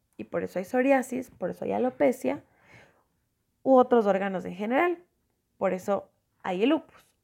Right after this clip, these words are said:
o inflaman las articulaciones y llega la artritis. Así con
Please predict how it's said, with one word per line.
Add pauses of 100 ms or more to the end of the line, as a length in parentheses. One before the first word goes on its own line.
(180)
o
inflaman
las
articulaciones
y
llega
la
artritis. (220)
Así
con